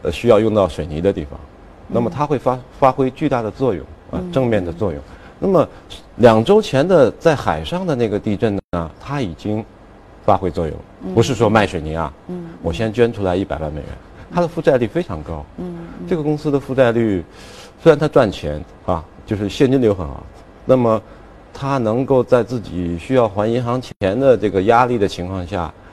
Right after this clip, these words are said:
Speaker 1: 它先就是拿出来很多钱，啊，去还，
Speaker 2: 嗯，
Speaker 1: <laughs> 这已经发挥它的作用了。
Speaker 2: 嗯，
Speaker 1: 那么
Speaker 2: 它的市-，呃，它的市值是多少？您刚才谈到。
Speaker 1: 呃，一百三十多亿美元。
Speaker 2: 一百三十多亿美元的市值，
Speaker 1: 对。
Speaker 2: 对吧？
Speaker 1: 对，市值。
Speaker 2: 嗯，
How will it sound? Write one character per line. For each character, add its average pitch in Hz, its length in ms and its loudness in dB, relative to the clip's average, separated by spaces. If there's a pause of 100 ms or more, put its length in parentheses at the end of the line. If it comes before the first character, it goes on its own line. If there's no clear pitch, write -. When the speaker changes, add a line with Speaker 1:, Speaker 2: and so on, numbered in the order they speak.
(140)
Speaker 1:
它 101 160 -2
先 98 400 -6
就 95 100 -10
是 87 160 -10
拿 78 200 -6
出 87 140 -8
来 80 280 0 (260)
很 82 140 -6
多 82 140 -2
钱， 78 420 -8 (640)
啊， 73 260 -8
去 - 160 -8
还， 85 240 0 (340)
Speaker 2:
嗯， 175 120 -8
Speaker 1:
<laughs> 165 40 -12
这 120 80 6
已 107 100 2
经 95 120 -4
发 110 160 2
挥 110 140 -4
它 107 140 -8
的 101 80 -6
作 98 200 -4
用 73 100 -8
了。 - 80 -16 (200)
Speaker 2:
嗯， 190 240 -10
Speaker 1:
那 - 100 2
么 277 40 4
Speaker 2:
它 370 60 4
的 349 60 0
市-， 339 300 -6
呃， 233 120 0
它 311 100 -6
的 311 80 -2
市 311 140 -6
值 214 140 -6
是 214 120 -6
多 202 180 -8
少？ 170 140 -10
您 151 180 -8
刚 160 100 -8
才 156 160 -10 (300)
谈 165 160 -10
到。 143 80 4
Speaker 1:
呃， 143 320 8
一 143 160 2
百 120 180 6
三 160 240 -2
十 151 80 -8
多 127 160 4
亿 123 140 2
美 80 160 -2
元。 71 180 -8 (180)
Speaker 2:
一 226 40 -4
百 202 100 -2
三 226 140 -6
十 226 60 -6
多 220 100 -6
亿 214 60 -4
美 160 140 -2
元 147 120 -6
的 165 100 -6
市 254 200 -6
值， - 180 -10 (160)
Speaker 1:
对。 127 80 -6
Speaker 2:
对 - 0 -
吧？ - 160 -10 (140)
Speaker 1:
对， 101 120 6
市 107 160 -8
值。 180 120 -8
Speaker 2:
嗯， 175 180 -10